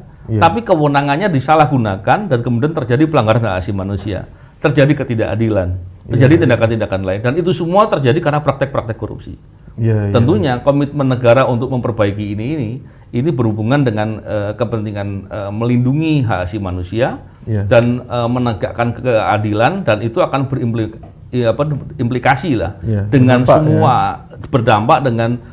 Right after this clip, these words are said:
Speaker 2: semua kehi-, bidang kehidupan.
Speaker 1: Oke.
Speaker 2: Dan saya kira itu sangat penting. Jadi, sehingga, eh, memaknai Hari Anti Korupsi dan Hari Hak Asasi Manusia ini, ini tentunya, eh, sangat erat sekali,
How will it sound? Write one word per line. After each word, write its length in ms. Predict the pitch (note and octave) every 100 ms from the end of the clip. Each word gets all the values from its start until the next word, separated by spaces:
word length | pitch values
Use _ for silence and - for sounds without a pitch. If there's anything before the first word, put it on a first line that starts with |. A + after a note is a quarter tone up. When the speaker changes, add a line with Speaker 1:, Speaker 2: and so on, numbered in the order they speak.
| -
Speaker 2:
semua 460 | - D3 D3 D3+ D3
kehi-, 240 | C#3+ C#3
bidang 300 | C3+ C3+ A2+
kehidupan. 500 | A2 G#2 G2+ - D2 F2+ F2+ - - -
Speaker 1:
Oke. 400 | G#2+ - - G2
Speaker 2:
Dan 160 | A2+ A2+
saya 160 | A#2+
kira 160 | A2+ B2
itu 80 | A#2+
sangat 240 | G2+ G2+
penting. 380 | B2 G#2+ G2+ F#2
Jadi, 240 | G#2+ A#2+
sehingga, 560 | C3+ C3+ A2+ D#3 D#3 - - - - -
eh, 100 | -
memaknai 720 | C3+ B2 G#2+ C3+ C3 D3 D3
Hari 340 | B2 A2 A#2
Anti 220 | A#2 A2
Korupsi 480 | A2 A#2 C#3+ - G3
dan 180 | D3+ A2
Hari 400 | G#2+ G#2 G#2+ G2+
Hak 380 | D2+ F#2+ G2+ G2
Asasi 100 | A#2
Manusia 460 | G2+ F2+ E2+ A2
ini, 320 | F#2 A#2+ G3 - - - -
ini 240 | A#2 B2
tentunya, 640 | D#3 B2+ A#2 A#2 C3+ D#3 -
eh, 600 | - A2 G#2 G2+ G2 G#2+ G#2+ F#2+ -
sangat 400 | - A#2 A#2+ B2
erat 240 | - A#2+ -
sekali, 460 | - F2 G#2 D3+